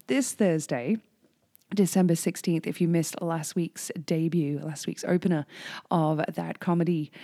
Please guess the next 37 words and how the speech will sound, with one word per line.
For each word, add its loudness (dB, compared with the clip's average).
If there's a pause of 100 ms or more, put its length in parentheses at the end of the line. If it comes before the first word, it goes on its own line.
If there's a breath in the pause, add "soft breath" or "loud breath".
(180 loud breath)
show 2
from 2
Arts -6
Whistler. 0
It's -10
coming -2
up -8
this -8
Thursday. -2 (580 loud breath)
A -20
few 6
things 4
on 6
Whistler 4
Winter 4
this -6
morning, 0
or, -8
or -4
rather -4
over 0
the 0
weekend, 2
that -6
caught -2
my -2
eye. 2 (400 loud breath)
Well, 2
I've 2
seen 6
some 6
people 4
doing 4
a -4
polar 2
bear 0
dip, -4